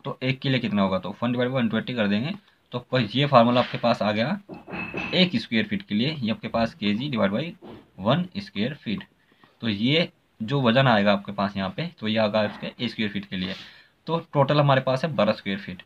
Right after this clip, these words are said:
तो बारह square feet के लिए थ्री सिक्स वन पॉइंट टू ज़ीरो केजी। तो simple है, और इसको भी बारह सौ से भाग कर देंगे तो वही आएगा जो यहाँ पे आएगा, तो ये आपके पास आ जाएगा इतना केजी per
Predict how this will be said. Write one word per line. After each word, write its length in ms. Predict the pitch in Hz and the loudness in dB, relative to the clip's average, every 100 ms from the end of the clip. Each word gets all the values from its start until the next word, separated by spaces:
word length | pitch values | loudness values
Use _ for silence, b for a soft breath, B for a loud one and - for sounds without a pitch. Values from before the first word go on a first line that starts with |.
| b b - | b b 0
तो 40 | |
बारह 180 | 110 113 | 4 4
square 200 | 120 123 | 4 -2
feet 160 | 117 | -4
के 80 | - | -4
लिए 120 | 127 175 _ | -4 -4 _
थ्री 260 | - 120 139 | -6 -4 -4
सिक्स 300 | 139 107 - | -2 -6 -4
वन 200 | 101 107 | -2 -2
पॉइंट 320 | 110 110 165 135 | -2 -2 -4 -2
टू 120 | 101 | -4
ज़ीरो 200 | 98 101 | -4 -8
केजी। 320 | 92 92 - - _ b b b - | -8 -8 -8 -12 _ b b b -10
तो 60 | |
simple 340 | 127 127 135 131 | -4 2 2 4
है, 60 | |
और 160 | 120 131 | 4 2
इसको 180 | 131 131 | 0 -4
भी 100 | 131 | 2
बारह 220 | 117 113 | 6 6
सौ 120 | 123 | 4
से 80 | 123 | -4
भाग 220 | 101 107 - | 0 2 2
कर 120 | 98 | -2
देंगे 200 | 107 135 | -2 -4
तो 100 | 135 | -4
वही 340 | 107 120 156 143 | -4 -2 0 2
आएगा 240 | 98 120 | 2 0
जो 140 | 156 151 | -4 -4
यहाँ 180 | 139 | -4
पे 100 | 135 | -2
आएगा, 340 | 123 98 95 90 _ _ | 0 -2 -4 -10 _ _
तो 60 | - | -6
ये 60 | 107 | -4
आपके 200 | 104 113 | -4 -6
पास 220 | 101 98 | -4 -2
आ 40 | |
जाएगा 280 | 98 98 143 - | 0 0 -2 -6
इतना 260 | - - 113 | -14 -4 -4
केजी 400 | - 95 95 170 - _ - | -2 -6 -4 -6 -8 _ -12
per 100 | - | -6